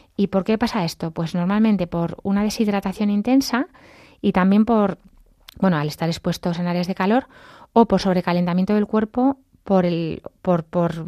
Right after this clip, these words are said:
el mismo calor que hace o por ejercicio excesivo. Entonces, esto es más frecuente en pacientes de más de setenta y cinco años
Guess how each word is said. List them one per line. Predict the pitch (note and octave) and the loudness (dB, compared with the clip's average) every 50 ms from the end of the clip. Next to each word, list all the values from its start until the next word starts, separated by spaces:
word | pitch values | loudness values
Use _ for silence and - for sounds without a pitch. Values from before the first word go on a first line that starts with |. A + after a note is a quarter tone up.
| - - | -6 -4
el | - F3 | -2 -2
mismo | F3+ F3+ F#3+ A3 G#3 | 0 0 0 0 0
calor | A3+ A#3 A3+ G#3+ | 0 0 -2 0
que | - | -2
hace | A#3+ A#3+ - C#4+ C#4 C4 | -4 -2 0 2 2 2
o | A3 | 2
por | F#3+ F#3+ F3 | 2 0 0
ejercicio | E3+ - - F3+ E3 - - G#3+ G3+ - B3 | 0 -2 -4 -6 -8 -6 -4 -4 -2 -2 -2
excesivo. | A#3 - - F#3 E3 - - E3 D3+ D3 D#3 - - - - - - - - - - _ _ | -4 -2 -4 -8 -6 -6 -6 -6 -6 -8 -10 -14 -18 -20 -20 -20 -20 -20 -20 -20 -20 _ _
Entonces, | G3 F#3 F3 G3+ F#3 E3+ F3+ E3 - - - - | -4 -2 0 0 -2 -2 -4 -6 -8 -8 -8 -8
esto | G#3 - - B3 | -8 -6 -4 -2
es | A#3 | 0
más | B3 B3 A3 | 0 0 0
frecuente | - A#3+ A#3+ - C4 C4+ B3+ B3+ B3+ | -2 -2 0 2 2 4 4 2 0
en | B3+ A#3+ G#3+ G3 F#3 F3+ F3+ | 0 0 0 -2 -4 -6 -8
pacientes | - F3 F3 - - G3 G#3+ G#3+ G#3 | -8 -8 -6 -4 -4 -2 -2 -2 0
de | G#3+ | 0
más | G3+ G3 G3 G#3+ G#3 - | 0 0 -2 -4 -6 -4
de | G3 F#3 F3+ - - F3+ F3 F3+ F3 | -4 -6 -6 -6 -8 -6 -6 -6 -6
setenta | - F3 - F3 F3+ E3+ E3 | -6 -6 -4 -4 -4 -4 -6
y | D#3+ | -4
cinco | - G3+ G#3 G#3 - F#3+ | -2 0 0 0 2 2
años | G3 A3 A3+ G#3+ G#3+ C4+ - - | 2 2 2 2 2 0 -4 -6